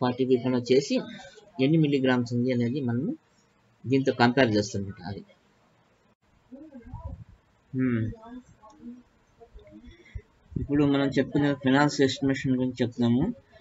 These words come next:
అయితే ఫినాల్స్ ఎస్టిమేషన్ లో మనం స్టాండర్డ్ కర్వ్ తయారు చేయడానికి మనం గాలిక్ యాసిడ్ ఉపయోగించి రకరకాల పీపీఎం తయారు చేసుకోవాలి. ట్వంటీ పీపీఎం, ఫార్టీ పీపీఎం, సిక్స్టీ పీపీఎం, ఎయిటీ పీపీఎం అలాగా బ్రాండ్. అప్పుడు అలా చేసినప్పుడు ఆ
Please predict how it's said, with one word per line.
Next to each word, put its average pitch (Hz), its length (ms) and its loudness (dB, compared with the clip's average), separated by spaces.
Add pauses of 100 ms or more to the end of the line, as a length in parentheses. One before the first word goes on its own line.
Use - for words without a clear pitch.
(140)
అయితే 120 180 -2
ఫినాల్స్ 131 440 0
ఎస్టిమేషన్ 131 600 -2
లో 135 60 2 (120)
మనం 127 180 -2
స్టాండర్డ్ 143 560 2 (300)
కర్వ్ 131 240 2
తయారు 123 220 2
చేయడానికి 120 440 -2 (100)
మనం 120 260 0 (140)
గాలిక్ 120 300 2
యాసిడ్ 120 320 -4
ఉపయోగించి 113 480 -2 (1040)
రకరకాల 143 560 2 (140)
పీపీఎం 143 400 2
తయారు 120 200 4
చేసుకోవాలి. 113 320 -2
ట్వంటీ 127 280 0
పీపీఎం, 127 360 0
ఫార్టీ 120 220 -2
పీపీఎం, 120 420 -2
సిక్స్టీ - 300 -4
పీపీఎం, 123 360 -2
ఎయిటీ 113 180 -2
పీపీఎం 113 380 -4 (100)
అలాగా 98 240 -14 (920)
బ్రాండ్. 107 340 2 (640)
అప్పుడు 139 260 2
అలా 143 160 4 (120)
చేసినప్పుడు 135 500 0 (1000)
ఆ 120 100 -2